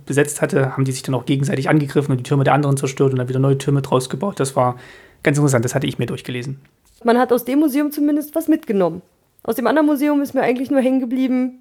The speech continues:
Speaker 2: wie da dieser arme, verknuddelte, im Schneidersitz sitzende Mumie in einem Schrank hockt. In so einem Glasvitrinenschrank.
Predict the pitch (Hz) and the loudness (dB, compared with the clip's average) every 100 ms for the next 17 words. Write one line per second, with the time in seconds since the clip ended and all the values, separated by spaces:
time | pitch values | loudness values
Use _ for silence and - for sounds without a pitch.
0 | _ 226 247 254 240 233 214 254 269 262 | _ -2 2 2 2 0 2 2 2 2
1 | 254 196 - - _ _ _ 254 247 254 | 0 -2 -6 -20 _ _ _ -8 -6 -4
2 | 254 269 262 254 240 240 226 240 240 247 | 0 -2 0 0 0 0 2 2 2 -4
3 | 262 - 247 240 240 240 240 233 - 240 | -10 -6 -2 0 2 0 4 2 4 2
4 | 233 - 202 202 - 180 - - _ _ | 2 0 -2 -2 -2 -4 -4 -20 _ _
5 | _ _ _ _ _ 226 220 220 214 202 | _ _ _ _ _ -4 2 2 2 -4
6 | 202 _ - 214 196 190 208 - 190 196 | -8 _ -2 2 2 0 -6 -4 -4 -4
7 | - 175 180 180 | -4 -4 -4 -6